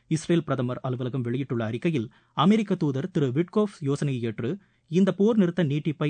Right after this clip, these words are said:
அமல்படுத்த உள்ளதாக தெரிவிக்கப்பட்டுள்ளது. முதல் கட்ட போர் நிறுத்தம் ஒப்பந்தம் நிறைவு பெறவுள்ள நிலையில்,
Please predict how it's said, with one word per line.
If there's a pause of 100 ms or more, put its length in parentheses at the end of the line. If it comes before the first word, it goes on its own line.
அமல்படுத்த
உள்ளதாக
தெரிவிக்கப்பட்டுள்ளது. (380)
முதல்
கட்ட
போர்
நிறுத்தம்
ஒப்பந்தம்
நிறைவு
பெறவுள்ள
நிலையில்,